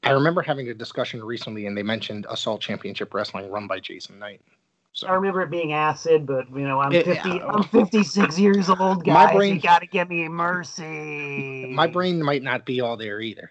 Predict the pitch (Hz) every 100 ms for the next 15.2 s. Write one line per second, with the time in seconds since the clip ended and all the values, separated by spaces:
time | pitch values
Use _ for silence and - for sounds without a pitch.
0 | _ - 110 - 175 190 214 220 - 127
1 | 123 113 139 156 - 196 - - - 110
2 | 110 _ - 135 139 127 117 117 - -
3 | - - _ - 143 - 120 - - _
4 | _ _ _ _ - 92 85 _ - -
5 | - 359 262 170 151 160 196 _ 175 196
6 | 185 233 247 190 - _ _ _ _ _
7 | - 202 208 233 226 170 151 135 131 123
8 | 151 208 _ _ _ _ _ - - 175
9 | 180 180 180 160 180 - 185 190 190 196
10 | - - 175 170 147 185 185 - 160 180
11 | 208 202 202 170 160 - 208 277 202 147
12 | 175 190 _ _ _ _ - - _ _
13 | 170 190 185 180 185 190 175 202 196 240
14 | 185 180 196 185 180 156 160 143 127 170
15 | 151 151